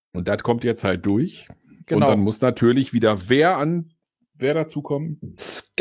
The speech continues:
Speaker 2: Skydiver wird angefunkt, damit sie Sky One.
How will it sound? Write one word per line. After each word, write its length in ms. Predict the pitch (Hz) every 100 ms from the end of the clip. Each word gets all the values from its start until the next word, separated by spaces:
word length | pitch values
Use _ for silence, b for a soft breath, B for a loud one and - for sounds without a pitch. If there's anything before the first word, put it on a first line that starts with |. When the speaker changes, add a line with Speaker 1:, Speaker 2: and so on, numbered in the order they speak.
| 165
Speaker 2:
Skydiver 1000 | 180 156 143 131 127 117 120 135 190 185
wird 180 | 156 151
angefunkt, 760 | 160 151 147 - 151 135 117 139
damit 240 | 131 120
sie 140 | 127 110
Sky 560 | - - - 185 214
One. 540 | 202 220 175 139 123